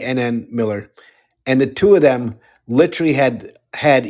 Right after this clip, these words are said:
each version of the Title four flag. Both were tortured, both were captured, both were imprisoned because they wanted,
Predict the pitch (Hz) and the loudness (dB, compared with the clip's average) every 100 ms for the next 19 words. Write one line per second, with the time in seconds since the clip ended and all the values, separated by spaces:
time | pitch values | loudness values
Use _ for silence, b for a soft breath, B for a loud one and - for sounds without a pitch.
0 | 160 165 - 170 160 143 131 123 - 143 | -2 -2 0 -2 0 0 -2 -4 -2 0
1 | 139 - 127 - 143 151 147 107 143 151 | 0 -2 -4 -2 0 0 0 2 2 2
2 | 123 120 - 175 175 180 - 127 120 117 | -4 -8 -2 -2 0 -4 0 0 0 -4
3 | 117 - 151 147 - 143 B B - 127 | -8 -4 -2 -2 -6 -10 B B -2 0
4 | 117 117 113 107 175 170 165 156 B B | 0 -2 -4 -2 -2 0 -2 -4 B B
5 | B - 127 135 127 131 127 151 156 151 | B -6 2 2 4 2 4 4 4 0
6 | - - | -4 -12